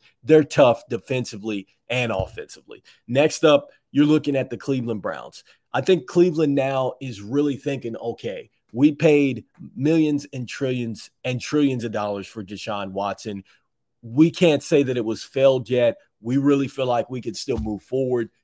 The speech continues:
You're getting a full year with Deshaun Jackson, or excuse me, Deshaun Watson. <laughs> I'm sorry, Deshaun Jackson, uh, Deshaun Watson. So you're getting a full year with Deshaun Watson,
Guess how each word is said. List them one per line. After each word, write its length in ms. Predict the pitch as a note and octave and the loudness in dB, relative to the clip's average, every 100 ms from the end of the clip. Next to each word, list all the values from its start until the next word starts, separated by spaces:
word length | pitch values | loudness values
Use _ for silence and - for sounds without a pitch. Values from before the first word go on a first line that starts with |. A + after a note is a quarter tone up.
| - | -12
You're 160 | B2 | -10
getting 280 | G#2+ C#3 C3+ | -4 -4 -2
a 60 | B2 | -6
full 260 | - C3 | -6 -6
year 260 | A#2 A2 C3 | -4 -4 -4
with 220 | A#2+ A2 | -4 -6
Deshaun 440 | A2 - A#2 G#2+ G2+ | -8 -8 -6 -6 -6
Jackson, 580 | G#2+ G#2 - A2 G2 - _ - | -6 -6 -8 -10 -12 -16 _ -4
or 120 | A#2+ | -4
excuse 360 | - - B2+ | -4 -6 -6
me, 100 | G2+ | -8
Deshaun 420 | F#2 G2 C3 G#2+ F#2+ | -10 -8 -6 -6 -4
Watson. 360 | G#2 G#2 G2+ | -2 -4 -8
<laughs> 20 | |
I'm 60 | G2 | -12
sorry, 240 | - A2 - _ - | -6 -6 -8 _ -16
Deshaun 340 | A2+ - G#2+ G2 | -10 -6 -6 -4
Jackson, 360 | G2+ F#2+ G2+ - _ _ - | -6 -8 -12 -18 _ _ -8
uh, 100 | A#2 | -6
Deshaun 500 | G#2 A#2+ - C3+ B2 | -2 -2 2 2 2
Watson. 520 | A#2 A#2+ A#2 G#2+ G2+ - _ | 2 2 0 -6 -10 -14 _
So 100 | B2+ | -2
you're 140 | C3 | 4
getting 200 | F3 F3 | 6 6
a 60 | D3 | 2
full 240 | D3+ C#3+ | 2 2
year 180 | C3 C3+ | 2 -2
with 220 | B2+ A#2 | -2 -4
Deshaun 460 | B2 A2+ A#2+ A2+ G#2+ | -6 -4 -2 -2 0
Watson, 520 | A2+ A2 - A2+ | 2 0 0 -6